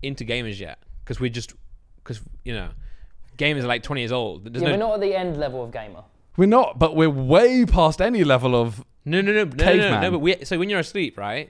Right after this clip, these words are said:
Speaker 1: and you wake up randomly, that's, like, a instinct you have from our, like, prehistoric days.
Speaker 3: Yeah, even as a gamer, you still have that.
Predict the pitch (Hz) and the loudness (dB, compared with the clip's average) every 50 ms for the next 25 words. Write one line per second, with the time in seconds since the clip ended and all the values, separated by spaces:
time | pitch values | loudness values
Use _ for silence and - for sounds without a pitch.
0 | _ _ 135 139 135 139 139 - - 156 131 135 139 131 110 98 90 85 95 127 | _ _ -8 -6 -4 -4 -4 -4 -4 -6 -6 -6 -6 -6 -10 -10 -12 -14 -16 -18
1 | 131 _ _ - 131 139 - 156 139 - 147 139 127 123 - - 143 147 - - | -18 _ _ -8 -8 -4 -4 -6 -4 -2 -2 0 0 -2 -4 -6 -8 -8 -8 -12
2 | 131 120 117 110 127 123 110 - - - 117 110 110 107 107 107 107 104 101 104 | -10 -8 -6 -4 -4 -4 -4 -8 -12 -12 -8 -6 -6 -4 -4 -4 -4 -4 -6 -10
3 | 90 - - 120 107 - - 113 104 110 113 117 120 139 - _ _ _ _ 180 | -12 -8 -8 -8 -8 -6 -8 -8 -6 -6 -6 -8 -8 -10 -14 _ _ _ _ -4
4 | 175 - 151 160 170 170 170 160 156 143 156 156 156 143 123 113 104 - 123 117 | -2 2 2 4 4 4 4 2 2 2 2 2 4 4 2 2 0 -2 -4 -4
5 | 120 123 107 98 78 78 | -2 -2 -4 -4 -8 -10